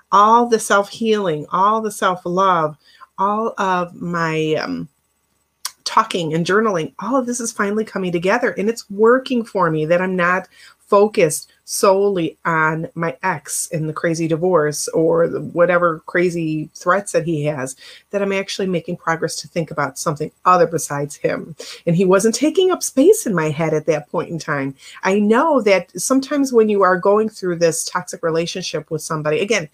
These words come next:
it could be your mom, it could be your dad, sister, brother, coworker, whoever that is for you, they might be taking up space. They're renting space up here. Don't let them.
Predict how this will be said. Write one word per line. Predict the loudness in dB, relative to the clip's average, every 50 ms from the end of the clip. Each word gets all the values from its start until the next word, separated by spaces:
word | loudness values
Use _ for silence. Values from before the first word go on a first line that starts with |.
| -16 -12 -10
it | -6
could | -4 -2
be | 0 2
your | 2 2
mom, | 2 0 0 -2 -2 -4 -8 -12 -10
it |
could | -8 -6 -4
be | 0
your | 0 0
dad, | 2 2 2 2 2 -2 -4 -6 -4
sister, | -4 -4 -4 -4 -4
brother, | 0 2 2 2 2 0 -4 -8 _ -20 -20 -20 _ _ -14
coworker, | -6 0 2 2 4 4 2 0 0 -2 -4 -8 -8 -6
whoever | -6 -6 -4 -2 -2 0 0
that | 2 2 2 2
is | 2 0 0 -2
for | -4 -4 -4 -2
you, | -2 -2 -4 -6 -6 -10 -14 -20 -20 -20 -20 _ 0
they | 4 4 4
might | 4 4 2 0 -2 -4
be | -6
taking | -8 -6 -6 -6 -6 -6 -10 -8
up | -8 -8 -8
space. | -8 -12 -8 -4 -2 0 0 0 -2 -2 -4 -4 -4 -6 -6 -4
They're | -4 -2 2
renting | 4 4 4 4 2 0 0
space | 2 4 2 2 2 0
up | -4 -6 -4 0
here. | 0 0 0
Don't | 0 -2 -4 -4 -6
let | -6 -6 -4 -4
them. | -2 -2 -2 -2 -4 -6 -10